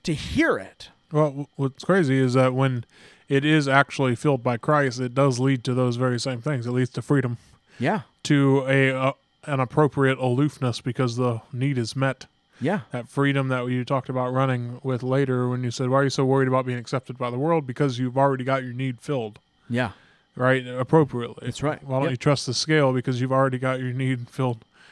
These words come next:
Speaker 2: appropriately.
Speaker 1: Mm-hmm.
Speaker 2: And so, uh, the personal pride, yeah, it gives a tinge of that, but it leads to more foolishness.
Speaker 1: Mm-hmm.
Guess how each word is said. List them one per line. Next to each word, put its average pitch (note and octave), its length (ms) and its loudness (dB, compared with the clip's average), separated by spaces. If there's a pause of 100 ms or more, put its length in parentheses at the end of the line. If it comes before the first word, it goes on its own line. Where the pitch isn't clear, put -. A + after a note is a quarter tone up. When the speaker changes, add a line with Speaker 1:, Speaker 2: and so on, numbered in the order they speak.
(280)
Speaker 2:
appropriately. A#2+ 760 -2 (100)
Speaker 1:
Mm-hmm. C3 320 -4 (100)
Speaker 2:
And B2 100 -8
so, C3 400 2 (340)
uh, C#3 100 -10 (140)
the C3+ 280 0 (280)
personal D3+ 420 2
pride, B2+ 460 0
yeah, C#3 260 2
it C3 360 -10
gives C3+ 240 2
a B2+ 260 0
tinge F3 320 0
of A#2 180 -2
that, B2 240 -2
but B2+ 140 -4
it B2+ 120 -8
leads C3 360 -4
to A#2+ 180 -4 (140)
more C3 120 -4
foolishness. B2+ 720 -6
Speaker 1:
Mm-hmm. A#2+ 280 -6